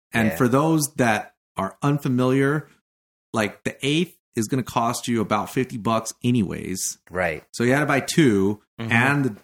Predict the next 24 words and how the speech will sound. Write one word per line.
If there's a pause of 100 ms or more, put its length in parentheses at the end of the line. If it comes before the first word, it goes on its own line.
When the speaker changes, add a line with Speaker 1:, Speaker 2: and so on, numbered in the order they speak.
(100)
Speaker 1:
and
the
wristband.
Speaker 2:
Yeah.
Speaker 1:
So
you're
basically (360)
getting
the
wristband
for
fifty
bucks. (280)
Speaker 2:
Yeah,
I, (100)
it,
it's
funny
because
all
that
says
to
me